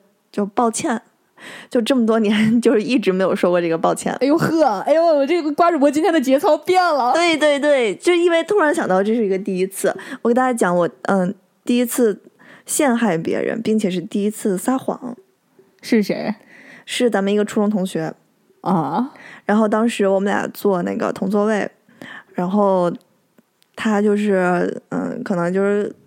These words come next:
Speaker 1: 跟一些孩子，就是初中时候就，呃，跟一些小混混跟他玩儿比较好，对。然后他就有一天我们俩上课聊天儿，他就说：“嗯，我会抽烟。”然后我就说：“不可能。”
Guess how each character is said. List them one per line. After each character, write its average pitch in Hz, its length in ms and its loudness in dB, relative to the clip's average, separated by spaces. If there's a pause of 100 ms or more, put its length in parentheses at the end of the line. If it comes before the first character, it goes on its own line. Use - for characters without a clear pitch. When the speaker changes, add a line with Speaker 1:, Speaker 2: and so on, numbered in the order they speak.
(180)
Speaker 1:
跟 202 360 0
一 196 60 0
些 190 180 0
孩 202 240 -2
子， 180 200 -2
就 175 120 0
是 165 120 -2 (100)
初 - 140 -4
中 175 160 -2
时 180 100 -2
候 170 160 0
就， 170 140 0 (480)
呃， 160 280 0 (460)
跟 190 180 0
一 - 20 0
些 196 100 2
小 185 140 0
混 208 200 2
混 220 120 4
跟 247 80 4
他 254 180 4
玩 240 120 2
儿 240 120 4
比 190 80 0
较 196 180 2
好， - 340 0
对。 - 240 0 (360)
然 190 160 0
后 196 200 2
他 247 160 0
就 196 200 2
有 175 140 0
一 101 40 0
天 190 300 0
我 185 60 0
们 190 60 0
俩 196 120 0
上 202 140 -2
课 202 120 0
聊 170 140 0
天 226 160 0
儿， 185 100 0
他 214 80 0
就 185 140 0
说 190 320 2 (760)
：“嗯， 196 560 -2
我 220 80 0
会 247 120 2
抽 294 200 -2
烟。” 311 340 -4 (640)
然 233 120 0
后 220 60 2
我 208 60 2
就 208 60 0
说 208 240 0 (460)
：“不 - 80 2
可 403 160 2
能。” 208 460 2